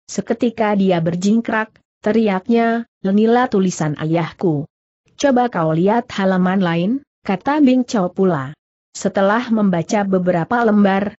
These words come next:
semakin kaget dan bingung Siang Cheng Hang dibuatnya, jari tangannya gemetar, hampir saja dia tidak kuat memegangi buku itu. Batinnya,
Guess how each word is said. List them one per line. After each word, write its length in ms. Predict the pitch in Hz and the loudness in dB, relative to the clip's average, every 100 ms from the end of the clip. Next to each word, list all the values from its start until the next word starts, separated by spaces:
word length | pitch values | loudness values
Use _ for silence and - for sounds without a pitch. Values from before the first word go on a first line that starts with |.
| _ - | _ -16
semakin 640 | - 196 196 - 254 285 | 0 2 2 2 2 2
kaget 400 | 170 170 185 - - | 0 -2 -4 -6 -8
dan 320 | 196 175 180 | -4 -2 2
bingung 320 | 220 220 226 | 2 2 0
Siang 320 | - 202 175 | -2 -2 -2
Cheng 240 | - 247 247 | -2 -2 0
Hang 240 | 233 220 | 0 0
dibuatnya, 720 | 208 175 190 190 190 220 214 - _ | 0 0 0 0 0 -2 -2 -6 _
jari 480 | 180 220 214 233 240 | -2 0 2 2 0
tangannya 720 | 202 202 214 190 185 175 165 | 0 0 0 2 2 0 -2
gemetar, 580 | 175 208 202 220 214 214 _ _ | 0 0 2 0 -2 -6 _ _
hampir 400 | 185 185 262 269 | -4 -2 2 0
saja 480 | 269 196 185 220 220 | 0 -2 0 0 0
dia 260 | 202 196 | 2 0
tidak 460 | 185 269 214 185 - | 0 0 0 0 -4
kuat 260 | 233 175 170 | -2 0 0
memegangi 640 | 208 202 190 196 190 185 185 | 0 0 2 2 2 0 0
buku 320 | 180 190 175 - | -2 -2 -6 -2
itu. 400 | 196 180 151 151 _ _ _ 165 | -4 -2 -4 -6 _ _ _ -4
Batinnya, 640 | 170 165 220 220 226 233 | -2 0 2 4 2 0